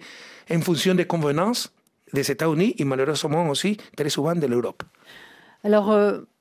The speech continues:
Speaker 2: on l'a évoqué, euh, la gauche en Amérique latine, euh, elle est représentée, euh, au Nicaragua, au Venezuela, à Cuba,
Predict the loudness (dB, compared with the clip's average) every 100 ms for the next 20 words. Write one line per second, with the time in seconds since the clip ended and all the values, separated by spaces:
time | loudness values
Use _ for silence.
0 | -4 0 2 4 2 -2 0 2 4 4
1 | 2 2 0 -2 -2 -2 0 2 2 0
2 | 0 0 0 -2 0 -2 -2 2 4 6
3 | 4 4 2 2 2 0 -2 -2 0 -2
4 | 0 0 2 0 0 -2 -2 -2 -2 -2
5 | -6 -4 -4 -2 0 -2 -4 -6 -4 -2
6 | -2 -2 -2 0 -2 -2 -6 -14 -16 -8
7 | -2 2 2 2